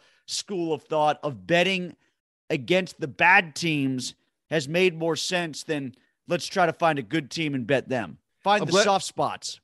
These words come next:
Speaker 2: I'm, I'm glad you brought that up because we, we've been discussing this for a couple of weeks, and, and, you know, maybe people are clear on it, maybe they're not. Last Saturday, I played a five-team parlay. All right, Th-, this was, this was twenty-five dollars to win two hundred and three,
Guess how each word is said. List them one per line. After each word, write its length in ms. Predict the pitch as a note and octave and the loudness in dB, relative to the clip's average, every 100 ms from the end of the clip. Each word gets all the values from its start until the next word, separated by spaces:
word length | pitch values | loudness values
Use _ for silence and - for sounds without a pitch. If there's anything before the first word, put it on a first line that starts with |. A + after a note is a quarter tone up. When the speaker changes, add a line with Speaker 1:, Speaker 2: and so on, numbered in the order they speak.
| _ _ | _ _
Speaker 2:
I'm, 120 | C3+ D3+ | -6 -2
I'm 120 | D3+ | 0
glad 260 | E3+ G3 D3 | 4 2 2
you 80 | |
brought 240 | C#3+ F3+ E3 | 2 2 4
that 220 | E3 D#3 | 2 2
up 180 | C#3+ - | 0 -2
because 260 | A#2 B2 | -8 -8
we, 180 | C#3+ D#3 | 0 0
we've 240 | D3+ D3+ - | 2 0 0
been 100 | C3 | -4
discussing 480 | A#2+ - D3+ - C#3 | -6 2 2 4 0
this 160 | B2 | 0
for 100 | C#3 | 0
a 60 | A#2 | 0
couple 300 | C#3 - B2 | 0 -2 -2
of 60 | |
weeks, 380 | B2 B2 - - | -2 -2 -6 -12
and, 160 | A2 G#2+ | -10 -8
and, 180 | A#2 A2+ A#2+ | -8 -8 -6
you 100 | A2 | -4
know, 80 | |
maybe 240 | A2 B2+ A2 | 0 0 0
people 320 | - B2+ A2+ | -2 0 0
are 60 | G#2 | -2
clear 320 | - B2+ B2 | 2 4 4
on 120 | A#2 | 2
it, 100 | G#2 | 0
maybe 220 | A2+ A2 | -2 -2
they're 140 | G#2 G#2 | -4 -4
not. 340 | G#2+ G#2+ - _ _ _ _ - | -2 -4 -6 _ _ _ _ 2
Last 320 | D#3+ G3 - | 6 6 4
Saturday, 460 | F#3+ F#3 E3 C#3+ C3+ | 6 8 8 6 4
I 60 | |
played 240 | - C#3 E3+ | 2 0 0
a 20 | |
five-team 600 | - C#3+ C#3+ - C#3 A#2+ | 0 2 2 0 -4 -4
parlay. 500 | - A#2+ A2+ F2+ D2+ _ _ | 0 2 2 -2 -10 _ _
All 100 | G2+ | -2
right, 240 | A2+ B2 - | 2 2 0
Th-, 140 | B2+ | -2
this 220 | C3 - | -2 -4
was, 260 | C#3 A2+ - _ _ - | -6 -8 -12 _ _ -12
this 200 | C3+ B2+ | -12 -10
was 120 | - | -14
twenty-five 600 | - F3 F3 - E3 C#3+ | -4 0 0 4 4 4
dollars 380 | B2 C#3+ C#3 B2 | 4 4 4 0
to 80 | C3 | -6
win 200 | A#2 A#2+ | -2 -2
two 240 | - C#3 A#2+ | 0 2 4
hundred 320 | B2+ A#2+ A2 | 4 2 -2
and 100 | G2 | -8
three, 420 | - G2 E2 | -8 -8 -8